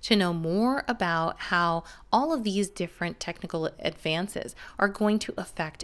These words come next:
everyone else? And how do I talk about that? The companies that you're managing their social media for, or creating campaigns for, or creating digital content for,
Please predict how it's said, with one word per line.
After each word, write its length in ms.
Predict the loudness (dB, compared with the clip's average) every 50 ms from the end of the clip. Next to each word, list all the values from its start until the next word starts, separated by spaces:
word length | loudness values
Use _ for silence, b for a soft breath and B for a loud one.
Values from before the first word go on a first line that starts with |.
| -4 -2
everyone 520 | -2 -2 0 -2 -4 -4 -4 -6 -6 -4 0
else? 300 | 2 2 2 0 -6 -12 B B B B B
And 100 | 0 0
how 220 | 0 0 0 2
do 120 | 2 2 2
I 120 | 0 0 -2 -4
talk 420 | -8 -4 0 0 0 0 0 -2
about 300 | -6 -6 -6 -8 -6 -4
that? 260 | -2 -2 -2 -2 -6 -6 _ 0
The 80 | 0
companies 640 | 0 2 0 0 2 2 2 2 2 2 2 0 -2
that 440 | 0 0 2 2 2 2 0 -2 B B B B B
you're 160 | -2 0 0
managing 640 | 2 2 2 2 2 2 2 0 -2 -4 -2 -4 -2
their 200 | 0 0 0 0
social 360 | 0 0 0 0 0 -2 0
media 360 | 2 4 4 4 4 2 0
for, 360 | -2 -4 -4 -2 -2 -2 -2 -2
or 100 | -4 -6
creating 380 | -4 -2 0 2 2 2 2 -2
campaigns 640 | -2 -2 -2 -2 -2 -4 -4 0 0 0 0 -2
for, 240 | -4 -4 -2 -2 0
or 100 | -2 -4
creating 440 | -6 -4 0 2 2 4 4 2 2
digital 320 | 0 -2 0 2 2 2
content 540 | 2 0 -2 0 0 0 0 -2 -4 -6 -6
for, 340 | -6 -6 -4 -2 -2 -2